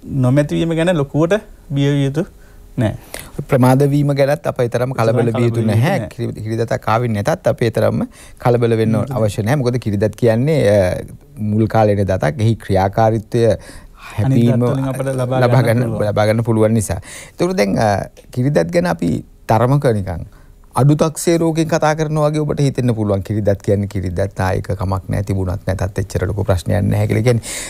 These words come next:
Speaker 2: කිරි දත් වැදගත් නැද්ද අපිට? එහි ආරක්ෂා කර ගැනීම පිළිබඳ යම්කිසි, අ, හේතුවක් තියෙනවද?
Speaker 1: ඔව්, කිරි දත් ආරක්ෂා කර ගැනීමේ වැදගත්කම් ගොඩක් තියෙනවා. අපි ඉස්සරහින් කිරි දත් ආරක්ෂා කරගන්නේ කොහොමද කියලා ගත්තොත්,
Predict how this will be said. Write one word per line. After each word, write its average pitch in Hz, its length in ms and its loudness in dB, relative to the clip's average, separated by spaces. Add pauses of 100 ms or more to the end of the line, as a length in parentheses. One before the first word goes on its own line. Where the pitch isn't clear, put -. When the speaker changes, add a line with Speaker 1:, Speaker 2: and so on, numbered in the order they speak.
(160)
Speaker 2:
කිරි 147 200 4
දත් 185 280 2
වැදගත් 151 520 0
නැද්ද 98 240 2
අපිට? 98 260 -2 (140)
එහි 104 240 0 (260)
ආරක්ෂා 127 500 2
කර 160 180 0
ගැනීම 156 380 0
පිළිබඳ 156 360 0
යම්කිසි, 147 440 0 (340)
අ, 127 180 2 (160)
හේතුවක් 123 480 0
තියෙනවද? - 400 -2
Speaker 1:
ඔව්, 127 180 -4
කිරි 131 220 0
දත් 139 140 -2
ආරක්ෂා 127 500 -2
කර 143 120 -4
ගැනීමේ 151 360 0
වැදගත්කම් 131 600 0
ගොඩක් 127 360 0
තියෙනවා. 113 320 -2 (180)
අපි 127 160 -2
ඉස්සරහින් 147 380 0
කිරි 131 180 -2
දත් 139 220 2
ආරක්ෂා 139 500 2
කරගන්නේ 165 440 0
කොහොමද 165 320 2
කියලා 170 260 0
ගත්තොත්, 180 280 -2